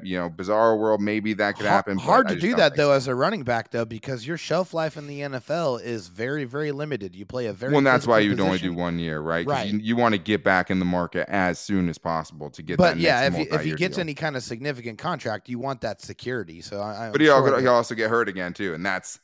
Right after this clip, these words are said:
Speaker 2: Yeah.
Speaker 1: where, you know, the danger lies. But,
Speaker 2: That's right.
Speaker 1: you know, Kellen Moore has been tasked with a lot of things as the Chargers offensive coordinator now. But maybe he should have a little bit more. Maybe he should be pulling double duty. That's what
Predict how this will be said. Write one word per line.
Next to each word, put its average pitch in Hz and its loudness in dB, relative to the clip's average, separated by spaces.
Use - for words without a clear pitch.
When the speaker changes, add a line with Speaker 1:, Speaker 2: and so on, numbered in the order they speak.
Speaker 2:
Yeah. 170 -4
Speaker 1:
where, 107 6
you 107 4
know, 98 4
the 95 0
danger 101 2
lies. 101 2
But, 170 2
Speaker 2:
That's 104 -8
right. 147 -4
Speaker 1:
you 160 -2
know, 151 6
Kellen 185 4
Moore 180 4
has 135 0
been 131 0
tasked 127 0
with 120 -2
a - 0
lot 107 4
of 101 -2
things 101 0
as 98 0
the 92 -10
Chargers 92 -2
offensive 92 -2
coordinator 92 0
now. 107 0
But 160 0
maybe 262 2
he 269 4
should 233 0
have 214 8
a 202 4
little 190 2
bit 185 4
more. 120 4
Maybe 185 -2
he 214 -2
should - -4
be 190 -6
pulling 170 0
double 151 8
duty. 113 4
That's 117 4
what 185 0